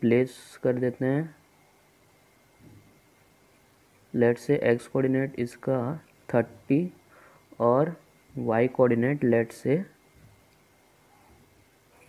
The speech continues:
twelve hundred। तो वैसे ही हम दूसरा वाला button भी बना देते हैं। मैं इसको यहाँ से copy किया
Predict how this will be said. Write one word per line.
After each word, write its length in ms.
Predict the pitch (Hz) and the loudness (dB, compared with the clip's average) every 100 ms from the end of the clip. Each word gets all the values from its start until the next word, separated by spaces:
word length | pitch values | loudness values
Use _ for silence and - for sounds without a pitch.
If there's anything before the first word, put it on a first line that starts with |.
| - - | -8 4
twelve 340 | 143 139 123 | 6 6 2
hundred। 440 | 117 110 104 110 - _ _ _ 135 | -2 -2 -4 -8 -10 _ _ _ 0
तो 120 | 135 | 2
वैसे 360 | 123 113 143 | 2 2 2
ही 60 | 151 | 2
हम 260 | 151 139 135 | 0 0 2
दूसरा 340 | 123 113 135 | 2 0 2
वाला 140 | 127 135 | 4 4
button 320 | 127 120 123 | 2 0 -2
भी 80 | 123 | 0
बना 260 | 120 113 113 | -2 -2 -2
देते 240 | 113 120 | -2 -2
हैं। 160 | 156 185 - - _ _ | -2 -4 -16 -20 _ _
मैं 180 | 123 117 | -4 -4
इसको 220 | 117 127 | -2 0
यहाँ 140 | 120 120 | 0 0
से 120 | 123 | -2
copy 380 | 120 113 - 120 | -2 -2 -2 -2
किया 300 | 131 131 | -2 -4